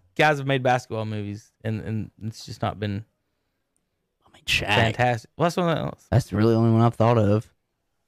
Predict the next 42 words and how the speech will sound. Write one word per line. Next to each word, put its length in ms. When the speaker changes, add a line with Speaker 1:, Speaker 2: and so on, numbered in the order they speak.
Speaker 1:
I 100
think 200
they 220
make 180
more, 120
way 160
more 140
money 280
with 120
Looney 220
Tunes 160
Speaker 2:
I 60
mean, 180
Speaker 1:
attached. 120
Speaker 2:
Rick 180
Speaker 1:
Think 160
about 260
Speaker 2:
Fox. 180
Rick 280
Fox 380
has 120
played 280
a 60
good 300
character 340
in 100
all 160
the 60
Tyler 320
Perry 280
movies 300
Speaker 1:
Yeah. 120
Speaker 2:
he's 100
ever 140
been 180
a 40
Speaker 1:
With, 100
Speaker 2:
part 160
of, 60
Speaker 1:
with 100
Speaker 2:
but 120
Speaker 1:
Looney 220